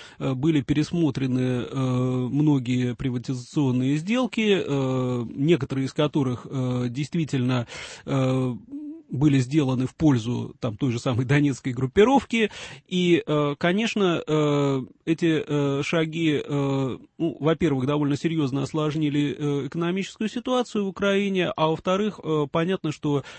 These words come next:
ну, простые граждане, в общем, от этого, э, много не, э, получили. Э, в то же время проблема с, э, популизмом, э, заключается ведь, э, не, э, в том, э, что, э,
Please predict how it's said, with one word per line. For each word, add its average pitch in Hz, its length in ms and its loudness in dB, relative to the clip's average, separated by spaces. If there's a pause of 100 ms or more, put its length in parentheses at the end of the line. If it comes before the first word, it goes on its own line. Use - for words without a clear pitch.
(140)
ну, 185 260 -2
простые 185 420 2
граждане, 160 420 2
в 151 60 2
общем, 156 320 -2
от 156 180 -2
этого, 151 500 0
э, 143 300 0
много 160 420 2
не, 165 300 2 (100)
э, 147 420 0
получили. 175 720 -4 (400)
Э, 123 340 0
в 120 60 -10
то 226 140 2
же 214 140 4
время 208 460 0
проблема 190 580 2
с, - 120 -14
э, 147 240 -4
популизмом, 170 720 -2
э, 147 240 -2
заключается 185 680 -2
ведь, 185 260 -4
э, 165 260 2
не, 196 400 0
э, 170 320 2
в - 80 -6
том, 254 380 0
э, 139 480 -2
что, 156 420 0 (300)
э, 135 480 0